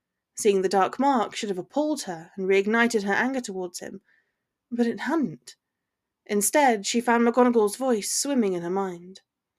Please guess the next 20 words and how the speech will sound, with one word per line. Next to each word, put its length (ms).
"It 100
might 280
do 100
you 160
well 300
to 140
remember 640
that 140
he 120
was 180
forced 440
into 240
his 180
mission 400
when 160
you 80
were 80
dealing 300
with 140
him." 220